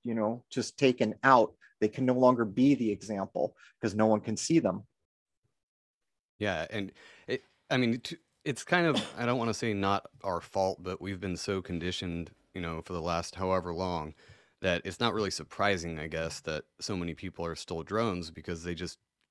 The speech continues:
Speaker 2: literally don't know. And the information is out there, but you kinda have to go search for it yourself, which is what you've been doing and what we've been trying to do. So I, I would hold myself at fault now by, you know,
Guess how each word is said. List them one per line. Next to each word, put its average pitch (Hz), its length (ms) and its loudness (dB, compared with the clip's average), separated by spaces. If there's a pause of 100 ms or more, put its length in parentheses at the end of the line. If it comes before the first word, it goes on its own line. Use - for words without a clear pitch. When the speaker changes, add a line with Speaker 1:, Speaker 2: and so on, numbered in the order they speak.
Speaker 2:
literally 90 400 -4
don't 80 280 -8
know. 80 420 -6
And 90 260 -6
the 98 80 -4
information 101 460 -2
is 82 160 -4
out 95 220 0
there, 82 140 -4
but - 120 -12
you 80 80 -10
kinda 87 200 -8
have 82 120 -10
to 82 80 -10
go 82 280 -6
search - 380 -10
for 82 240 -4
it - 80 -10
yourself, 113 540 2
which 87 180 -8
is 87 180 -8 (260)
what 98 140 -2
you've 123 180 2
been 107 140 2
doing 104 280 0
and 90 100 -2
what 90 120 -2
we've 104 140 -8
been 104 120 -2
trying 82 260 -6
to 80 60 -8
do. 78 260 -8
So 85 240 -8 (460)
I, 104 280 2
I 101 100 2
would 110 120 2
hold 123 180 2
myself 107 380 0
at - 100 -8
fault 101 260 4
now 90 640 0
by, 85 380 0
you 98 80 -10
know, 78 200 -8